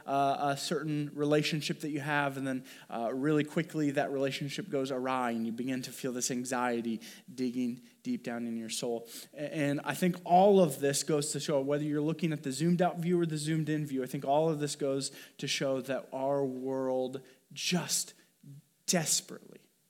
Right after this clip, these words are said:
desperately needs peace.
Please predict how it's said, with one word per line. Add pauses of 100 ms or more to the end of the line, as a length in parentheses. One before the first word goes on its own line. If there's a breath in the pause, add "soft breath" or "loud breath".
(540)
desperately
needs (360)
peace.